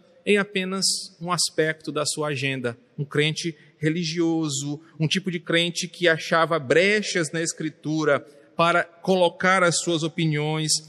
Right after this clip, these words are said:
um tipo de crente que olhava para a Escritura e falava, "Não, isso não é bem assim, isso aqui foi para aquela época, hoje as coisas são diferentes."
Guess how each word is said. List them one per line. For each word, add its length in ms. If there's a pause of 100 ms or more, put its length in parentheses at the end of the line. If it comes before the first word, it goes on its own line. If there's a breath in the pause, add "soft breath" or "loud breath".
(200)
um 80
tipo 240
de 80
crente 360
que 120
olhava 260
para 120
a 20
Escritura 400
e 20
falava, 300
"Não, 260
isso 200
não 100
é 40
bem 240
assim, 400
isso 140
aqui 160
foi 120
para 140
aquela 300
época, 420
hoje 260
as 140
coisas 400
são 160
diferentes." 880